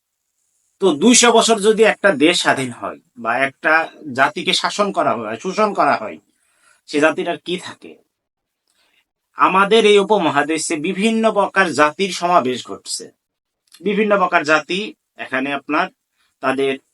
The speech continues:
বংশ বিস্তার করে থুয়ে গেছে। এক হিসাবে বলা যায় সংকর জাতি, একজনের মেন্টালিটির সাথে অন্যজনের মেন্টালিটি কখনো মিল পাবেন না। দেখবেন আপনি একটা সাধারণ কাজ বা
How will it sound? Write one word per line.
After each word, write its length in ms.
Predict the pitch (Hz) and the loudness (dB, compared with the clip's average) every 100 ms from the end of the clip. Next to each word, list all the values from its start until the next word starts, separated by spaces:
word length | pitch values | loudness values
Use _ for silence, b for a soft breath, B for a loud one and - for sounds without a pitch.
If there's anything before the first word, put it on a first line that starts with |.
| _ | _
বংশ 260 | 147 175 190 | 0 0 0
বিস্তার 340 | 170 - 156 | -4 -2 -4
করে 200 | 135 135 | -2 -4
থুয়ে 240 | 127 117 104 | -4 -6 -6
গেছে। 320 | 98 - 87 _ _ _ _ _ _ | -10 -14 -18 _ _ _ _ _ _
এক 220 | 170 208 - _ | -2 -2 -4 _
হিসাবে 480 | - 156 147 175 180 | -14 -6 -2 0 2
বলা 240 | 175 185 | 2 2
যায় 120 | 170 180 | 2 -2
সংকর 440 | 185 196 196 170 | 0 0 0 -2
জাতি, 280 | 135 110 113 | -2 -4 -2
একজনের 460 | 160 160 180 190 | -4 -2 -4 -2
মেন্টালিটির 540 | 170 156 156 170 170 175 | 0 0 0 -2 -2 -6
সাথে 300 | 170 160 175 | -6 -6 -2
অন্যজনের 500 | 175 185 165 131 143 | -2 -2 -4 -4 -2
মেন্টালিটি 680 | 139 135 139 147 170 208 - B B B _ | -2 -2 -2 -2 -4 -8 -10 B B B _
কখনো 340 | 139 - 156 | -6 -4 -6
মিল 240 | 160 185 185 | -2 -2 -2
পাবেন 320 | 127 107 95 | -4 -4 -12
না। 180 | 85 _ _ _ _ _ 151 | -16 _ _ _ _ _ 0
দেখবেন 260 | 214 226 | 2 4
আপনি 160 | 214 208 | 2 0
একটা 120 | 202 | -4
সাধারণ 480 | - 185 165 185 185 | -2 -2 0 -2 0
কাজ 440 | 196 202 196 - 143 | 2 2 2 -8 -2
বা 280 | 139 143 | 2 2